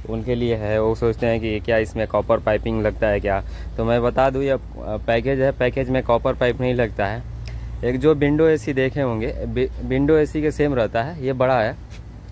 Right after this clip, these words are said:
बाकी इसका process थोड़ा अलग रहता है। ये, इसको central एसी भी बोलते हैं हम लोग इसमें। ये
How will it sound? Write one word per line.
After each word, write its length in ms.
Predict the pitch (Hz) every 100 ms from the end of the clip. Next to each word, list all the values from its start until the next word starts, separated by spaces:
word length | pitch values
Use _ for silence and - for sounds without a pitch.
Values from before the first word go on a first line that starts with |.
| - -
बाकी 200 | 110 117
इसका 200 | 139 -
process 420 | 147 139 139 151 147
थोड़ा 200 | 147 139
अलग 200 | 143 135
रहता 200 | 113 -
है। 380 | - - -
ये, 120 | 110 131 - - -
इसको 240 | 110 135
central 440 | 123 127 123 139 131
एसी 220 | 123 131
भी 120 | 127
बोलते 320 | 117 117 113
हैं 100 | 107
हम 140 | 101 104
लोग 160 | 131 - - - - - - -
इसमें। 280 | 95 107 127 - - - - - -
ये 200 | 101 101